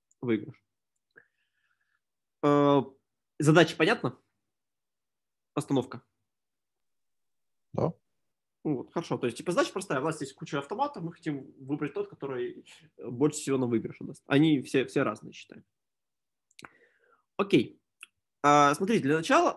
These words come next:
Speaker 1: так, э, что такое с-, что такое среда? А, у, у нас есть, ну, вот эту вот задачу, которую я только что сформулировал, можно перефразировать следующим образом в терминах reinforcement learning. У нас есть некоторая среда,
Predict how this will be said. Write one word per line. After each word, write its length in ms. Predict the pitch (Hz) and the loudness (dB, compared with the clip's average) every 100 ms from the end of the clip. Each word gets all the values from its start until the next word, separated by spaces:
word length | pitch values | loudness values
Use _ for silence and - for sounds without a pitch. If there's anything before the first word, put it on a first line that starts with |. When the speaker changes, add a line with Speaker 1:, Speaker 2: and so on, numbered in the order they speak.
| - | -2
Speaker 1:
так, 220 | 147 - | -4 0
э, 400 | 156 156 151 147 | 2 4 4 0
что 180 | - 151 | -2 -4
такое 260 | 151 208 | 4 4
с-, 300 | 165 - - | 4 0 -14
что 240 | - - 254 | -12 -2 0
такое 380 | - - 233 175 | 0 -2 0 0
среда? 560 | - 165 143 110 - _ _ _ _ _ _ _ _ - | -2 0 0 -2 -6 _ _ _ _ _ _ _ _ 0
А, 420 | 147 147 139 - _ _ _ | 4 4 4 -2 _ _ _
у, 180 | - - | -12 -6
у 100 | 170 | 2
нас 340 | 180 294 320 170 | 4 4 2 -2
есть, 720 | 185 240 233 - _ - _ 185 | -2 0 -2 -8 _ -20 _ 2
ну, 300 | 165 - _ _ _ - _ _ _ _ _ _ - | 2 2 _ _ _ -20 _ _ _ _ _ _ 2
вот 200 | 160 208 | 6 6
эту 160 | 190 | 4
вот 120 | 170 | 2
задачу, 300 | 147 220 - | 4 4 2
которую 200 | - 165 | 0 -4
я 40 | 147 | -4
только 60 | |
что 100 | 147 | -8
сформулировал, 300 | - 147 135 | -2 0 2
можно 220 | 147 226 180 | 2 0 0
перефразировать 680 | 165 156 143 180 190 170 | -2 -2 0 2 2 -2
следующим 380 | - 170 170 151 | -2 0 0 0
образом 380 | 190 190 151 139 | 0 0 0 -4
в 100 | - | -4
терминах 520 | 160 156 160 151 - | -2 -2 0 -2 -4
reinforcement 540 | - 135 135 147 - 143 | -8 -4 -4 -6 -8 -4
learning. 300 | 135 117 104 _ | -4 -4 -12 _
У 60 | - | -6
нас 240 | 180 233 | -4 -2
есть 240 | 170 175 - | 0 -2 0
некоторая 400 | 175 - 156 143 | -4 -2 -4 -4
среда, 440 | - 143 117 147 | -2 -2 -2 -4